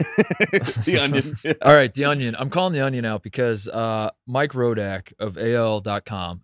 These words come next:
Speaker 2: Alabama outlet, um,
Speaker 1: Mm.
Speaker 2: tweeted this the other day. This is, um, word for word what he said.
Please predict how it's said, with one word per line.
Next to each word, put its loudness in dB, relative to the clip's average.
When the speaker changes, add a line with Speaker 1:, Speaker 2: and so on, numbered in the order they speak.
Speaker 2:
Alabama -4
outlet, -8
um, 2
Speaker 1:
Mm. -6
Speaker 2:
tweeted -4
this -4
the -6
other -6
day. -6
This -4
is, -8
um, -2
word 4
for -4
word 0
what -2
he -6
said. -12